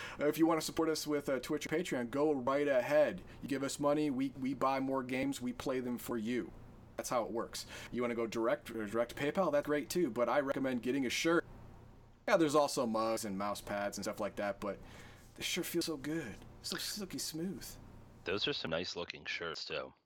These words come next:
Speaker 1: Yeah, they're, they're no joke. I mean, they're, they're,
Speaker 2: Look
Speaker 1: they
Speaker 2: at those,
Speaker 1: range.
Speaker 2: the collar, the sleeves.
Speaker 1: I know, right? Yeah, it's good stuff. Now, let's go into Heathen Dog's Call of Cthulhu Explanation of Ancient Horror,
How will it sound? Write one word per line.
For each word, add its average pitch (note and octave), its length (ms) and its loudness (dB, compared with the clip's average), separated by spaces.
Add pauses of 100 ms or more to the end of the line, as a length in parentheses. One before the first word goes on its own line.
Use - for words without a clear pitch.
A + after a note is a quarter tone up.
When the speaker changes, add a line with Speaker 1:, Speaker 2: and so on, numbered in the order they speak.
(140)
Speaker 1:
Yeah, D3+ 260 0
they're, D3+ 320 0
they're D3 200 -2
no D#3 120 0
joke. A#2 240 0
I A#2+ 80 4
mean, A#2+ 160 -2
they're, C3 240 0
they're, B2 240 -2
Speaker 2:
Look B2 100 2
Speaker 1:
they C#3+ 40 -2
Speaker 2:
at C#3+ 40 0
those, D3 180 2
Speaker 1:
range. C3+ 260 -4
Speaker 2:
the E2+ 80 -8
collar, G2 420 -4
the E2 120 -12
sleeves. G2+ 600 -6 (180)
Speaker 1:
I B2+ 120 -2
know, E4 200 0
right? A#2 340 0 (840)
Yeah, D#4 180 -6 (460)
it's - 80 -12
good - 120 -6
stuff. - 420 -8 (1080)
Now, - 240 -2
let's D#3+ 220 -2
go D3+ 240 2
into E3 380 0
Heathen D#3+ 400 -2
Dog's C#3+ 540 0 (140)
Call D3 220 0
of C3+ 60 -6
Cthulhu C#3+ 340 -2
Explanation D#3+ 400 -2
of C3+ 60 -2
Ancient D3 200 0
Horror, G3 280 6